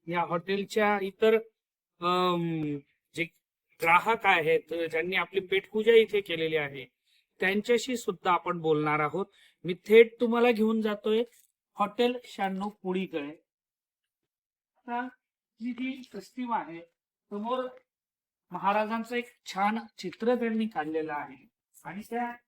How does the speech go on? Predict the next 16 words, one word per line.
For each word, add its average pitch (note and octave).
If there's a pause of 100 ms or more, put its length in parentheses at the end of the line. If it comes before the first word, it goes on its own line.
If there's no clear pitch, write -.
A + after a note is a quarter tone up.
(160)
चित्राच्या B3+
बाजूला G#3+ (320)
धर्मवीर G3+
संभाजी F#3
महाराजांचं E3+
सुद्धा E3+ (720)
चित्र C4
इथे G#3
रेखाटलेलं G3
आहे. C#3+ (360)
यावरून A3
कल्पना A#3
येते A#3
की C4
शहाण्णव A3+
कुळी A3